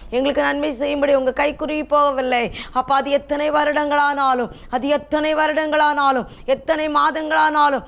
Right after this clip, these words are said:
எத்தனை நாட்களானாலும், எத்தனை மணி நேரமானாலும்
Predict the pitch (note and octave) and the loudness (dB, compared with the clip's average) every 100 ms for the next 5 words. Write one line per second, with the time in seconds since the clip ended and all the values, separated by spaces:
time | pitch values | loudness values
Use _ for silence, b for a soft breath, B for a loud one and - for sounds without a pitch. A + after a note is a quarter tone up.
0 | B B A#3+ D4+ D#4 D#4 D#4 D#4 - D#4+ | B B -6 -2 -2 0 0 0 0 0
1 | D#4 D4+ D4 C#4 B B - - D#4 D#4+ | 2 2 2 0 B B -6 -2 0 2
2 | D#4 D#4+ D#4+ E4 D#4+ D#4 D#4+ D#4 D4+ C#4 | 0 0 0 0 2 2 2 2 2 0